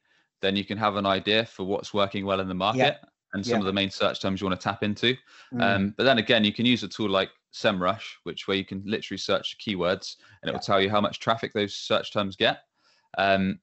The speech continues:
Speaker 1: so if you are doing ads already, you've got a rough idea what that's converting at, you can do a calculation. The thing is, it's never gonna be that accurate because everyone responds differently to a website. And it's
Speaker 2: Mm.
Speaker 1: also on the basis that your website or your landing page does a great job at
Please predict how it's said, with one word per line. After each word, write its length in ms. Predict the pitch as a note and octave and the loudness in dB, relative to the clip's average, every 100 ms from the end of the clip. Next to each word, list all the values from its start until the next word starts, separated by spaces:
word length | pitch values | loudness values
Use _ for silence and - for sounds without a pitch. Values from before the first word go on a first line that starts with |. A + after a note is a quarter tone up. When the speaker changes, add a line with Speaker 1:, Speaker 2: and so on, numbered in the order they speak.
| _ | _
Speaker 1:
so 140 | - | -2
if 140 | A#2+ A2+ | -2 2
you 100 | A2+ | 4
are 140 | C3 | 4
doing 300 | A#2+ A2 G2+ | 4 2 2
ads 240 | G#2 G2+ - | 2 0 -2
already, 320 | G2 G#2 F#2 | -2 0 0
you've 160 | F#2 F2+ | -4 -4
got 100 | E2+ | -6
a 60 | |
rough 260 | G2 G2+ - | -2 -2 -2
idea 420 | F#2 F2 G2 F#2 | -4 0 2 2
what 200 | F#2 - | 0 -4
that's 200 | F2+ - | -4 -4
converting 520 | - F2 G2 F#2+ E2 | -8 -2 2 2 0
at, 160 | F2 - | -4 -4
you 60 | - | -8
can 100 | F2+ | -6
do 140 | F2+ | -4
a 60 | E2+ | -4
calculation. 840 | - F2 - F2+ F#2 - F2 G#2 _ _ _ _ _ _ _ _ | -4 -4 -2 0 0 0 -4 -6 _ _ _ _ _ _ _ _
The 80 | - | -8
thing 240 | - A#2+ | 2 4
is, 180 | G#2 F#2+ | 4 2
it's 140 | F2+ | 0
never 220 | B2 A#2 G2+ | 2 2 2
gonna 140 | G2+ | -2
be 80 | F#2+ | 0
that 160 | G2 | 2
accurate 500 | G#2 - - F#2 A2 | 2 0 0 2 2
because 200 | - G#2+ | 0 -2
everyone 280 | G#2+ G#2 G#2 | 0 0 -2
responds 480 | G2 F#2+ - G#2 F#2+ | -2 -6 -4 -4 -4
differently 360 | G#2+ - C#2+ F#2 | -6 -6 -6 -6
to 120 | - | -4
a 60 | F2+ | 0
website. 540 | G#2+ - - F#2+ - - _ _ | 0 0 0 0 0 -8 _ _
And 120 | F#2+ | -6
it's 140 | F#2+ A2+ | -4 0
Speaker 2:
Mm. 80 | |
Speaker 1:
also 240 | G#2+ A2+ G2 | 0 2 0
on 60 | |
the 60 | G2 | 0
basis 400 | - G2+ - F#2+ | 2 2 0 -6
that 100 | - | -6
your 100 | F2 | -2
website 420 | G2+ G#2+ - G2+ - | 2 0 0 -2 2
or 140 | G#2 | 2
your 100 | G2 | 4
landing 300 | G2+ A2 F#2+ | 4 2 0
page 320 | - F#2 G2 | -2 -2 -2
does 140 | G2+ F#2+ | -6 -4
a 20 | |
great 260 | G#2 G2 | -2 -2
job 240 | - G2+ F#2+ | 0 0 2
at 180 | F2+ | 0